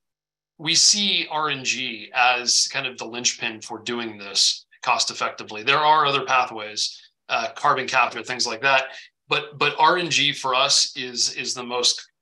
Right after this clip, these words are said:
cost effective and the most flexible in terms of deployment, um,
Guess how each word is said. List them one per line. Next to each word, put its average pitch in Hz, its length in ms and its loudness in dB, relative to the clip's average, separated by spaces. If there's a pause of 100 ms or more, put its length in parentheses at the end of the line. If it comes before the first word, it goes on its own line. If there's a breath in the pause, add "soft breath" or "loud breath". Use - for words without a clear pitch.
(140)
cost 139 260 2
effective 127 640 -8
and 123 360 -2
the 123 140 -12
most 120 400 -2
flexible 104 540 -4
in 104 80 -18
terms 113 260 -6
of 107 100 -8 (380 loud breath)
deployment, 127 800 -4
um, 113 440 -4